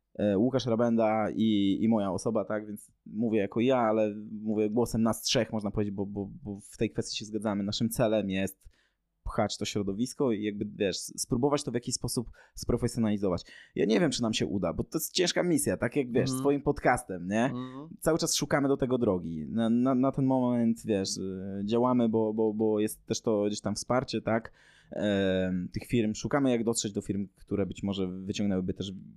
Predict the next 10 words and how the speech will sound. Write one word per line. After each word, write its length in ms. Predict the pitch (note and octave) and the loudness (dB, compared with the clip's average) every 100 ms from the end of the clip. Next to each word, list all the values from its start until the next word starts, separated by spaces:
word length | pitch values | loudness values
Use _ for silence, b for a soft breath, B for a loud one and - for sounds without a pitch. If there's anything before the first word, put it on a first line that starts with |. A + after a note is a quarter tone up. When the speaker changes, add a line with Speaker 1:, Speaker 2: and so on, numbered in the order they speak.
| F#2 | -2
Speaker 1:
większą 420 | B2 C3+ A#2+ A#2 | 0 0 -2 0
wartość 380 | A2+ A#2 A#2 - | 0 0 -2 -2
z 40 | |
tego, 260 | A2+ G#2+ G#2+ | 0 0 2
że, 340 | G#2+ G2 F#2+ | 2 2 0
że, 340 | G2+ G#2+ G2 F#2+ | 0 0 0 0
że 120 | G#2 | 0
nas 220 | G2+ G#2 | 0 -2
wspierają, 680 | - - A2+ A2 G#2 G2 F#2 | -4 -2 2 2 2 0 -2
tak? 320 | - G2 G#2 | -2 -4 -4